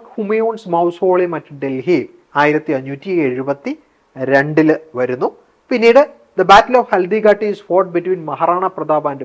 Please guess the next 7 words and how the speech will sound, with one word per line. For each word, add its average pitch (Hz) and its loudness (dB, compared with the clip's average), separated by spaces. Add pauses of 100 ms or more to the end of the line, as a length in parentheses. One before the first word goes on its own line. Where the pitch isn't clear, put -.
മുഗൾ 135 -2
ആർമി 160 -2
വരുന്നത് 160 -2 (420)
ആയിരത്തി 156 0
അഞ്ഞൂറ്റി 143 -10 (500)
എഴുപത്തി 247 0 (400)
അഞ്ചില് 147 0